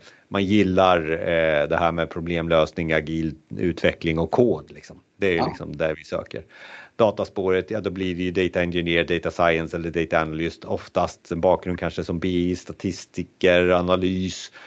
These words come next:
Speaker 1: Data science finns det ju många utbildningar. Eh,
Speaker 2: Mm.
Speaker 1: så det är datamodeller, machine learning et cetera. Man gillar datasiffror och, och framtidens A I, <laughs> brukar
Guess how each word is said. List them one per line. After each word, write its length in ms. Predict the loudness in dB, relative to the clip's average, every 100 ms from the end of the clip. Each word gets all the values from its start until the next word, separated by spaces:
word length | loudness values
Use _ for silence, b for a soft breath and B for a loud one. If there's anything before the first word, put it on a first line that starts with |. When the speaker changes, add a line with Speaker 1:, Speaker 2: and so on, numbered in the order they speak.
| B B -6
Speaker 1:
Data 320 | -2 0 0
science 460 | 2 2 2 -2 -6
finns 160 | -6
det 100 | -4
ju 40 | -2
många 500 | -2 0 2 2 0
utbildningar. 680 | -8 -6 -4 -4 -2 -2 -4 -8
Eh, 100 | -4
Speaker 2:
Mm. 280 | 0 0 -2 -6 -8 B B B _
Speaker 1:
så 160 | -6 2
det 240 | 6 8
är 140 | 6
datamodeller, 760 | 6 4 4 2 4 6 6 4
machine 340 | 2 -2 2
learning 320 | 4 4 2 -2
et 100 | -2
cetera. 260 | -2 0
Man 160 | -2 0
gillar 240 | 2 4
datasiffror 760 | 2 2 0 -4 -4 -4 -2 0
och, 300 | 0 -2 -4
och 80 | -2
framtidens 520 | -2 -2 -6 -4 2
A 220 | 4 4 2
I, 180 | -2 -12
<laughs> 60 | -14
brukar 300 | -12 -10